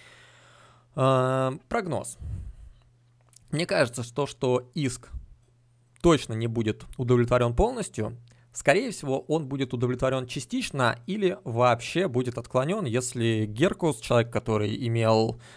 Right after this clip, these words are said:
отношение к аудиторским компаниям, всё-таки не полный дурак и каким-то образом подстраховал себя и имеет документы, которые объяснят, почему эти траты были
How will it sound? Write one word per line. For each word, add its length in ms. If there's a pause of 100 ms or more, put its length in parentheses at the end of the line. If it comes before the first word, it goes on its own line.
отношение 600
к 80
аудиторским 560
компаниям, 460
всё-таки 320
не 160
полный 520
дурак 460 (300)
и 760 (580)
каким-то 360
образом 280
подстраховал 680
себя 420
и 400
имеет 420
документы, 500
которые 500 (340)
объяснят, 720
почему 560
эти 200
траты 360
были 580